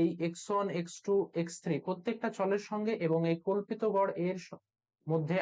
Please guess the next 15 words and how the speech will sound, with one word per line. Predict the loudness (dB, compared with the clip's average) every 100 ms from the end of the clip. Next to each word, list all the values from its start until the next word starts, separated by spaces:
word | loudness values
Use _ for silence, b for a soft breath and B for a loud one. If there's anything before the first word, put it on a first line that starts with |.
| 0
আমরা | 0 0 -2 _ _ _ _ 2
পার্থক্যগুলো | 4 2 -4 -6 -4 0 2 2 -2 _ _
খুঁজবো, | -4 -2 -2 -4
যে | -2
কতগুলো | -2 -2 -2 -2 -4 -2
পার-, | -2 -2 -4
বা | -4 0
কত | 0 0 0
করে | 0 0
পার্থক্য | -2 -2 -4 -2
আছে, | -2 -4
অর্থাৎ | -2 -4 -4 _ _ _ -4
ডেভিয়েশন | 0 2 2 0 -2 -2
কতটা | -2 0
বা | -2